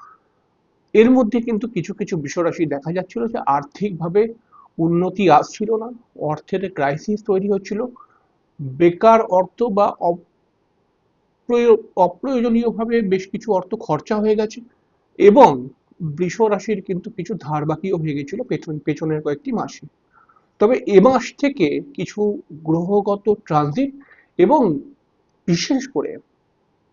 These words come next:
বিশেষ করে এ মাসের কিছু গ্রহের অবস্থান বৃষ রাশির মানুষদেরকে কিন্তু আর্থিক চাহিদাগুলোকে পূরণ করিয়েই দেবে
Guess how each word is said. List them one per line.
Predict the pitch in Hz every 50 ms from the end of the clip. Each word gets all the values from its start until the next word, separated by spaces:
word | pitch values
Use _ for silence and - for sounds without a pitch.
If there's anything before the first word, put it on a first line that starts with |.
| _ _ _ _ _ _ _ _ _ _ _ _ _ _ _ _ _ _
বিশেষ | - 135 135 151 175 175 - 294 302 262 -
করে | - 262 233 240
এ | - 175 170
মাসের | 180 185 185 - 214 208
কিছু | 208 - 202 180 - 202 185
গ্রহের | 156 135 - 151 156 156 151 185 202 196 - -
অবস্থান | - 156 143 208 233 233 233 - - - 233 226 165 123 - - - _ _ _ _ _ _ _ _ _ _ _ -
বৃষ | 151 139 139 143 160 180 170 -
রাশির | 226 220 208 - - 226 196
মানুষদেরকে | 165 156 156 160 151 143 151 143 147 156
কিন্তু | 156 151 151 - 214
আর্থিক | - - 147 143 143 - _ - 190 175 -
চাহিদাগুলোকে | - 151 143 147 147 143 143 147 139 135 143 139 139 139 139 - 147
পূরণ | 143 - - 160 143 151 156 156
করিয়েই | - - 147 147 151 151 143 143 135
দেবে | 123 131 - 120 113